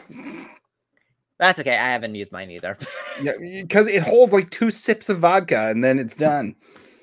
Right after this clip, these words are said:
Speaker 1: Yeah, I'm not
Speaker 2: I
Speaker 1: sure.
Speaker 2: don't know why I said vodka. Like, I'm a
Speaker 1: I
Speaker 2: hardened
Speaker 1: mean,
Speaker 2: alcoholic. <laughs>
Speaker 1: I mean, that's,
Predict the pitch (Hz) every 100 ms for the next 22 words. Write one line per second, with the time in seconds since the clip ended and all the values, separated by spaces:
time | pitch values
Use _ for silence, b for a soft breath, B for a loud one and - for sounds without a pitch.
0 | b 120 127 120 113 104 151 175 - -
1 | 135 262 294 226 185 131 113 131 170 170
2 | 170 160 127 107 98 127 208 226 233 165
3 | 123 117 135 127 120 120 127 135 175 170
4 | 180 180 127 143 175 190 180 123 135 151
5 | 147 147 - 196